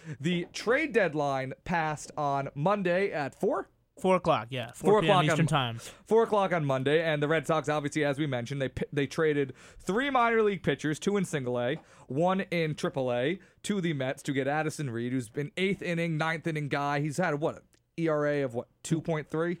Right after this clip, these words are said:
Speaker 2: Yeah, he's got a two point three E R A, and he's got a one point four E R A since May. So he had a little bit of a rough start to the season, but since then he's been lights out
Speaker 1: Yeah,
Speaker 2: for the
Speaker 1: and he's
Speaker 2: Mets.
Speaker 1: been, you know, he's been the, he's been their closer, correct?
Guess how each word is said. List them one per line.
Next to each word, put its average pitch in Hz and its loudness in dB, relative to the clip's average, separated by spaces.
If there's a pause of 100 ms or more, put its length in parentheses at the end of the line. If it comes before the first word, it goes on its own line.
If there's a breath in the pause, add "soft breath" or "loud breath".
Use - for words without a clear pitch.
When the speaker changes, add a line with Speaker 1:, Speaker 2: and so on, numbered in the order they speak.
(100)
Speaker 2:
Yeah, 165 8
he's 147 4
got 175 6
a 160 4
two 214 2
point 202 4
three 190 2
E - -
R 170 6
A, 165 6
and 156 4
he's 143 2
got 151 4
a 139 4
one 156 4
point 165 0
four 165 4
E 160 6
R 147 6
A 147 4
since 131 -2
May. 123 -2
So - -2
he 156 4
had 165 4
a - 4
little 185 4
bit 180 2
of 170 0
a 165 2
rough 165 4
start 165 2
to 151 -6
the 143 -2
season, 170 4
but 139 0
since 156 0
then 156 4
he's 139 0
been 127 -2
lights 127 0
out 107 -4
Speaker 1:
Yeah, 175 2
Speaker 2:
for 131 -2
the 160 2
Speaker 1:
and 185 2
he's - -2
Speaker 2:
Mets. 180 2
Speaker 1:
been, 170 -4
you 226 4
know, 160 4
he's 151 0
been 190 0
the, 170 -2 (100)
he's 156 0
been 262 0
their 180 2
closer, 208 2
correct? 160 -2